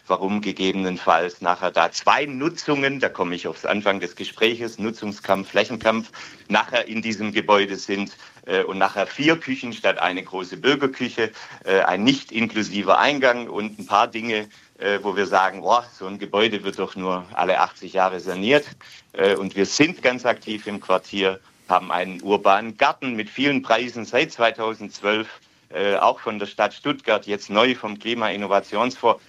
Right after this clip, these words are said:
Und am Ende funktioniert's doch nicht so richtig, äh, konstruktiv mit der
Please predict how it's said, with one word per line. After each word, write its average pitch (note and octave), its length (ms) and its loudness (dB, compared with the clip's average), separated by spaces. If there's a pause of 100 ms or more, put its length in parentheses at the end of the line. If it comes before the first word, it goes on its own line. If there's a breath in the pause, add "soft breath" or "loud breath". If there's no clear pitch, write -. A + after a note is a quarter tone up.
Und A#2+ 140 2
am A#2 120 2
Ende C3 380 2
funktioniert's A#2 720 -4
doch C3 240 2
nicht C#3 460 -4 (200 loud breath)
so B2 180 -6
richtig, A2+ 720 -6 (300 loud breath)
äh, G#2+ 320 4
konstruktiv A2 880 -2
mit F#2+ 240 -4
der F2 220 0